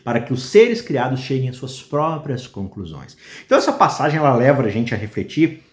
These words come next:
sobre a natureza da autoridade, do poder de Deus. Longe de ser um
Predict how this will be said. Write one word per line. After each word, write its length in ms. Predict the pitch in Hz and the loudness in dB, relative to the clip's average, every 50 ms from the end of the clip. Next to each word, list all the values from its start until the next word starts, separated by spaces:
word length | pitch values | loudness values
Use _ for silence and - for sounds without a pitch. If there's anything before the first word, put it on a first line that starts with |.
| _ _ _ _ | _ _ _ _
sobre 300 | _ - - 185 180 196 | _ -10 -8 -6 -4 -4
a 60 | 196 190 | -2 -2
natureza 580 | 190 190 - - 196 151 139 175 208 196 180 | -4 -4 -4 -2 0 2 2 2 2 0 0
da 80 | 139 127 | 0 -2
autoridade, 720 | 113 110 - 107 98 87 80 90 98 110 107 104 92 87 | -2 -2 -2 -2 -4 -4 -4 -2 0 0 0 0 -2 -6
do 80 | 87 | -10
poder 400 | 101 - 139 127 110 104 113 123 | -10 -6 -4 -4 -2 -2 -2 -2
de 160 | 123 131 165 160 | -2 -2 -4 -4
Deus. 500 | 131 98 82 76 80 - - - - _ _ _ _ _ _ _ _ _ - | -4 -4 -4 -4 -6 -10 -14 -18 -20 _ _ _ _ _ _ _ _ _ -2
Longe 260 | 113 131 147 160 151 | 2 4 4 4 4
de 60 | 139 131 | 0 0
ser 140 | - - | 0 2
um 340 | 139 139 131 123 110 92 78 | 2 4 4 2 0 -2 -4